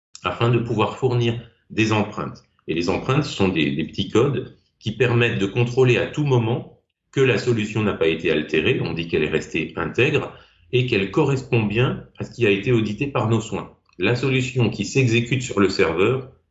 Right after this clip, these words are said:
est celle qui a été vue par l'expert indépendant. On a les moyens, grâce à ces empreintes, de le prouver.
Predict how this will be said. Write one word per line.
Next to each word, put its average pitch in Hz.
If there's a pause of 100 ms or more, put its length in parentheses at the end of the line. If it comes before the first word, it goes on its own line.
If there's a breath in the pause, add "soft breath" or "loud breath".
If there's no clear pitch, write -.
est 123
celle 127
qui 117
a 101
été 98
vue 113
par 92
l'expert 90
indépendant. 80 (320 loud breath)
On 90
a 92
les 85
moyens, 82
grâce 98
à -
ces 87
empreintes, 110 (260 soft breath)
de 80
le 110
prouver. 80